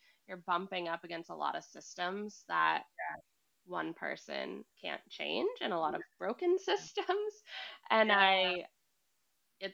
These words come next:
Speaker 1: through actually a lot of your posts on social media, I've realized, like, "Oh, wow, I'm just starting to come out of my own experience of burnout." Like,
Speaker 2: Yeah.
Speaker 1: it takes your nervous
Speaker 2: Yeah.
Speaker 1: system a long time to
Speaker 2: Mm-hmm.
Speaker 1: recover. Um,
Speaker 2: Absolutely.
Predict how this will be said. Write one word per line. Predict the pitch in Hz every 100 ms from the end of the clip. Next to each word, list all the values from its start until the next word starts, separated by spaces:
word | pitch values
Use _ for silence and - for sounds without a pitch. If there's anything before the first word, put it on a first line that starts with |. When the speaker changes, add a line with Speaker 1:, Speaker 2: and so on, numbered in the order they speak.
| _
Speaker 1:
through | 240 233 247
actually | 214 208 - 220 202
a | 190
lot | 180 190
of | 196
your | 185 240 277
posts | 190 190
on | 180
social | 180 180 180 180
media, | 180 175 175 170
I've | 180 196 381 220
realized, | 180 165 160 156 165 -
like, | 160 - _
"Oh, | 196 247
wow, | 180 196 180 -
I'm | 170 349 285 -
just | - 175 170 220 - - - _ _ _
starting | - 170 160 160
to | 160
come | 165 160
out | 151
of | 151 151 -
my | 156 -
own | 196 214
experience | 160 - - - 190 214
of | 208 -
burnout." | 165 151 151 - -
Like, | - -
Speaker 2:
Yeah. | 180
Speaker 1:
it | 202
takes | - 285 -
your | 277
nervous | 175 165 202 180
Speaker 2:
Yeah. |
Speaker 1:
system | - 180 165 170 _ - -
a | 196 180
long | 175 165 165 165
time | 160 - 156 156 151 156 165 - _ _ _ _ -
to | 175
Speaker 2:
Mm-hmm. | 165
Speaker 1:
recover. | 175 180 - - - 226 - - 165 - - - _ _ -
Um, | 165
Speaker 2:
Absolutely. | - 180 - 185 180